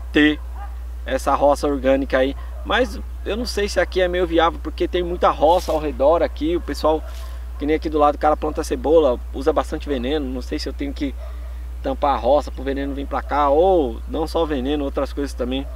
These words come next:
não sei. Preciso estudar e me aprofundar no assunto, mas a ideia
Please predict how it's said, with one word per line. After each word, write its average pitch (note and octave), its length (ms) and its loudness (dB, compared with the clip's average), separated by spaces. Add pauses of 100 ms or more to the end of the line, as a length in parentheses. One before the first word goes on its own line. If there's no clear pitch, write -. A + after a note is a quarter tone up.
(120)
não C3+ 80 -8
sei. G#2 200 -8 (340)
Preciso D3+ 600 0 (540)
estudar C#3+ 600 4 (280)
e C3+ 120 0
me D3+ 140 4
aprofundar C#3+ 640 2
no C#3+ 120 2
assunto, C3 560 -2
mas C#3+ 520 0 (320)
a C#3+ 200 4
ideia D#3 580 6